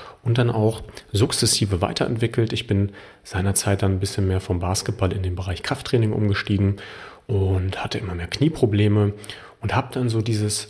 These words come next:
schonen Element eigentlich für mich entdeckt. Mir gedacht, na gut, wenn ich jetzt beispielsweise beim Basketball ein bisschen weiter zurücktrete oder wenn ich aufhöre zu joggen, dann wird's da auch keine Probleme zukünftig geben. Dem war auch so,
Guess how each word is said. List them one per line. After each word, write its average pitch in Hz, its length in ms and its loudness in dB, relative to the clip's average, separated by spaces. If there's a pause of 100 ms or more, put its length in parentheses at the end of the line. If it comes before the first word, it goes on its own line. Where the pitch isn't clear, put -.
schonen 117 640 0
Element 95 580 0
eigentlich 95 300 -6
für - 80 -2
mich 90 220 0
entdeckt. 85 420 -4 (140)
Mir 107 120 0
gedacht, 101 300 0
na 104 80 4
gut, 123 240 0
wenn 98 100 4
ich 101 120 0
jetzt 104 260 0 (340)
beispielsweise 98 680 0
beim 92 360 0
Basketball 101 640 0
ein 98 120 2
bisschen 98 240 -2
weiter 95 240 0
zurücktrete 98 800 -2
oder 90 200 0
wenn 92 120 0
ich 92 160 -4
aufhöre 95 420 2
zu - 160 -4
joggen, 95 400 2 (400)
dann 82 140 -8
wird's 101 160 4
da - 80 2
auch 98 100 -2
keine 98 200 2
Probleme 98 420 4
zukünftig - 500 -6
geben. 98 380 -2 (640)
Dem 92 140 4
war 90 160 0
auch - 140 4
so, 214 280 4